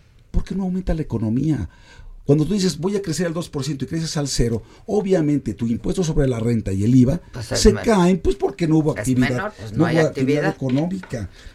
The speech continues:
Speaker 1: ¿no? Entonces, yo sí pienso que esto es, am,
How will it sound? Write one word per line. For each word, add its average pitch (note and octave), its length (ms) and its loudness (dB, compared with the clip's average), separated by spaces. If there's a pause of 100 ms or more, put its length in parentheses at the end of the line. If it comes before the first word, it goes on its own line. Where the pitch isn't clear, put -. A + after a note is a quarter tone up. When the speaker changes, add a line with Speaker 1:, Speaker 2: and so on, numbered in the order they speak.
(160)
Speaker 1:
¿no? C#3+ 120 0
Entonces, F#3+ 420 -4 (200)
yo F#3+ 140 0
sí F#3 200 -2
pienso C3+ 400 -2 (360)
que B2 160 0
esto B2+ 480 -4 (120)
es, A2+ 360 -6 (100)
am, G2 300 -4